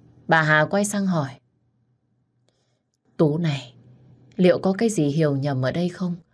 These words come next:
Thành thật với cháu, từ bé đến lớn hai cô chú không quan tâm đến con. Nhưng nó từ trước đến nay không hay nói nhiều, kiểu cứ lành tính." "Cháu nói không sai với cô chú đâu ạ. Tội ác nó làm ai cũng biết cả.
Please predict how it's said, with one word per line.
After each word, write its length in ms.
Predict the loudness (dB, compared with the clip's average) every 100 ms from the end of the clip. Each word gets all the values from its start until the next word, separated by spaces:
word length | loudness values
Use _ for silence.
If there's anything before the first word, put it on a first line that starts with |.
| _ _ _ -4
Thành 220 | 0 0
thật 180 | 2 0 0
với 120 | 0
cháu, 300 | 0 -4 -6 -14 -20 -20 0
từ 140 | 2
bé 200 | 6 4
đến 220 | 6 4 6
lớn 220 | 4 2
hai 240 | 2 0
cô 140 | 2 2
chú 180 | 4 0
không 180 | 0 -2
quan 240 | 0 2
tâm 180 | 2 0
đến 200 | 0 -2
con. 320 | 0 0 0 -6 -20 -20 -20 -20 _
Nhưng 180 | 2 4
nó 200 | 4 2
từ 160 | 2 -2
trước 200 | -2 -4
đến 180 | 0 2
nay 200 | 2 2
không 220 | 0 -2
hay 180 | 0 0
nói 240 | 0 0 0
nhiều, 360 | -2 -2 -6 -12 _ _ _ _ 2
kiểu 180 | 4 4
cứ 100 | 2
lành 300 | 0 0 -2 -4
tính." 420 | -4 -4 -10 -12 -20 -20 _ _ _ _ _ 0
"Cháu 180 | 2 6
nói 180 | 4
không 180 | 4 0
sai 280 | 0 2 2
với 100 | 0
cô 160 | 0 -2
chú 180 | 0 -2
đâu 160 | 0
ạ. 280 | 0 -2 -10 -18 _ -2
Tội 140 | 2
ác 200 | 4 2
nó 140 | 0 0
làm 260 | 2 2
ai 180 | 0 -2
cũng 160 | -2 -4
biết 220 | -4 -2
cả. 240 | -4 -4